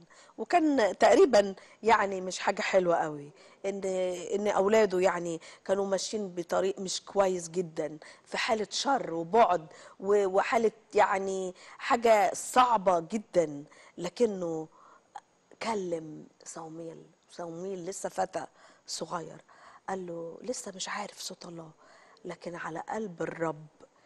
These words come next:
إنه الشخص ده بكرة هيتنبأ بأمور أعظم كمان". لكن قال له كده: "آه، أنت بتناديني؟"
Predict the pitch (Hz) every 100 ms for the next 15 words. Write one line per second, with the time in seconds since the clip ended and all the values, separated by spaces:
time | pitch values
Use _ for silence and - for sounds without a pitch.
0 | _ _ 151 151 151 - - 214 359 -
1 | 285 240 440 - - _ 175 262 - 196
2 | 151 - - - 180 170 185 180 214 175
3 | 175 - 170 185 190 262 370 370 208 175
4 | 143 - - - - 196 190 156 151 156
5 | 160 151 151 147 - 151 _ _ - _
6 | - 165 170 - 175 170 - 165 156 165
7 | - - _ - 214 208 208 - 202 -
8 | 214 208 320 415